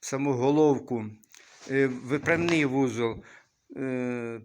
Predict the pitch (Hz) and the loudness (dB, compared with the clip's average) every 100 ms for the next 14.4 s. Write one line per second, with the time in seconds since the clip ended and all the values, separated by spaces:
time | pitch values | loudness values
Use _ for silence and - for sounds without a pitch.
0 | _ - - - 135 160 151 147 143 139 | _ -16 -8 -6 -2 0 2 2 0 0
1 | 135 135 131 - 120 147 139 131 127 151 | 0 -6 -14 -12 -8 -2 -2 -2 -4 -4
2 | 175 - 139 135 - 135 175 175 135 139 | -4 -6 -8 -8 -10 -4 -4 -2 -8 -8
3 | 123 127 123 131 127 - 107 - - - | -8 -8 -6 -4 -4 -6 -12 -18 -20 -12
4 | 165 - 165 175 160 165 151 - - - | -10 -8 -6 -4 0 -2 -2 -10 -20 -20
5 | - _ - - 117 143 135 - 185 170 | -20 _ -16 -14 -6 -4 -2 0 0 0
6 | 156 - 151 151 - 220 - 151 - - | -4 -6 -6 -6 -4 -6 -6 -10 -10 -6
7 | 156 151 139 131 _ _ _ _ 127 123 | -6 -6 -10 -12 _ _ _ _ -8 -2
8 | 131 107 - - - - - - - 127 | 0 0 -4 -12 -18 -20 -20 -20 -12 -2
9 | 165 131 - 110 107 135 131 131 120 139 | 0 0 -2 -8 -8 -8 -6 -6 -6 -4
10 | 139 139 135 120 - 170 190 147 - - | -2 -2 -2 -6 -4 -4 -4 -10 -18 -20
11 | _ - - _ 156 - 131 - 160 156 | _ -20 -20 _ -8 -6 -8 -6 -8 -8
12 | - 160 147 101 - - - - - - | -6 0 0 -2 -8 -20 -16 -16 -18 -12
13 | 127 131 143 - - 110 139 127 156 160 | -8 -6 -6 -6 -10 -6 -2 0 0 0
14 | - 175 147 | -4 -4 -4